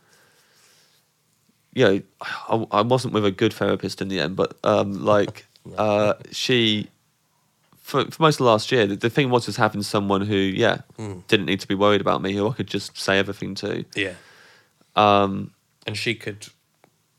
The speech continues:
Speaker 2: having the, knowing that she didn't care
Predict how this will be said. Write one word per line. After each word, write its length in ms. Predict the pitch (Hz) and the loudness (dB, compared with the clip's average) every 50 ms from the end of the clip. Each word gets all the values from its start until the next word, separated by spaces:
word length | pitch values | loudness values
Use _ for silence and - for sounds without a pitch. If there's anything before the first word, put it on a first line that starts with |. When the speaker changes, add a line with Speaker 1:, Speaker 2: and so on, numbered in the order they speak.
| _ _ _ _ _ _ _ _ _ _ _ _ - - | _ _ _ _ _ _ _ _ _ _ _ _ -16 -10
Speaker 2:
having 340 | - 123 120 113 120 113 110 | -6 -6 -4 -2 -2 -4 -2
the, 340 | 110 110 107 104 101 - - _ _ _ _ _ _ _ _ _ _ _ _ _ _ _ _ _ | -4 -4 -2 -4 -4 -8 -10 _ _ _ _ _ _ _ _ _ _ _ _ _ _ _ _ _
knowing 480 | - 127 135 143 147 147 143 139 135 131 | -6 -2 2 4 4 4 4 4 2 0
that 120 | 127 117 113 | -2 -2 -2
she 160 | - - 135 | -2 -2 -2
didn't 300 | 123 127 120 120 110 101 | -2 -2 -4 -4 -8 -10
care 580 | - - - 135 123 117 113 113 113 113 110 107 | -10 -6 -4 -2 0 0 0 0 -2 -2 -4 -8